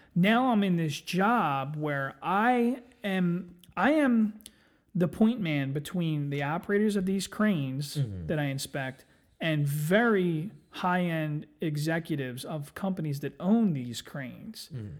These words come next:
Speaker 1: And I have to explain to these corporate types what's going on with their machine,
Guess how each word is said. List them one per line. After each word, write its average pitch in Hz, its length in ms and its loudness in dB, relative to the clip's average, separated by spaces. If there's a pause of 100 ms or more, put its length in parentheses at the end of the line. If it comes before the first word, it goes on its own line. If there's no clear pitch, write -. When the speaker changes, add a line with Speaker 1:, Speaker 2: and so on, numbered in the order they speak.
(140)
Speaker 1:
And 143 120 -2
I 170 80 4
have 254 200 4
to 226 100 2
explain 226 560 2
to 185 80 0
these 156 200 0
corporate 214 440 -2
types 123 540 -8 (380)
what's 156 300 -2
going 170 240 0
on 156 220 -2
with 143 80 -4
their 135 160 -6
machine, 147 720 0